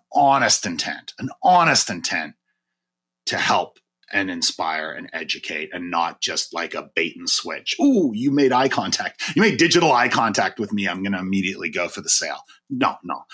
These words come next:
So stop hunting and start giving would be my second thing. Fix your profile is number one. Fix your <laughs> approach would be number two.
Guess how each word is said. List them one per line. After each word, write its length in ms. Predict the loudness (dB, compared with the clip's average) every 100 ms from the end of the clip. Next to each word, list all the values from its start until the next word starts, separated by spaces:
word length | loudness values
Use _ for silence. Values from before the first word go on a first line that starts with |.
| -4
So 240 | 2 2 0 -6 -14 -4
stop 320 | 2 4 4
hunting 280 | 4 4 2
and 120 | 2
start 240 | 0 -2
giving 220 | -4 -6 -6
would 120 | -8
be 80 | -6
my 140 | -4
second 340 | -2 -2 -6 -14
thing. 160 | -6
Fix 220 | 0 2
your 80 | 2
profile 440 | 2 2 4 4 2
is 120 | 0
number 240 | -2 -2
one. 480 | -4 -4 -4 -6 -8 _ _ -2
Fix 320 | 0 4 4
your 160 | 4
<laughs> 20 | 2
approach 640 | 2 2 2 2 0 -2 -10 -18 -18 -8
would 160 | -6
be 120 | -2 -2
number 340 | -2 -2 -6
two. 420 | -4 -2 -2 -4